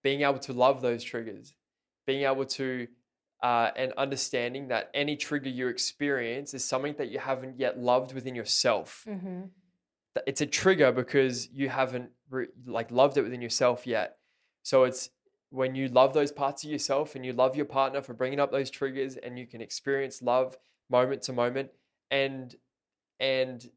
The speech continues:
Speaker 1: just be the observer with no judgment,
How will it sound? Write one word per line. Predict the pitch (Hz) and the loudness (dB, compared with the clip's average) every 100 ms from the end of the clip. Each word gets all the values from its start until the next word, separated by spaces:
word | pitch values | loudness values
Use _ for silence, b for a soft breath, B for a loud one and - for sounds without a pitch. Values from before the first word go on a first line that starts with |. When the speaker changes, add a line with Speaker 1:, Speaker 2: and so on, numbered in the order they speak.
| - | -4
Speaker 1:
just | 151 147 - | -4 -4 -2
be | 143 143 | 2 2
the | 139 131 | 0 -6
observer | 117 - 120 123 151 143 | -4 0 4 4 4 0
with | 117 | -2
no | 113 123 147 | 0 4 4
judgment, | 147 131 127 123 175 | 4 2 2 0 -6